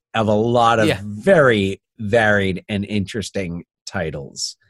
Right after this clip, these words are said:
Speaker 2: Well, what I love about it is that as somebody who's a programmer for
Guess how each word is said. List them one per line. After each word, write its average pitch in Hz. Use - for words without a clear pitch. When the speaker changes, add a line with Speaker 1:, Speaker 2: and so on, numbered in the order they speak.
Speaker 2:
Well, 208
what 190
I 208
love 160
about 123
it 120
is 120
that 117
as 123
somebody 143
who's 135
a 131
programmer 120
for 117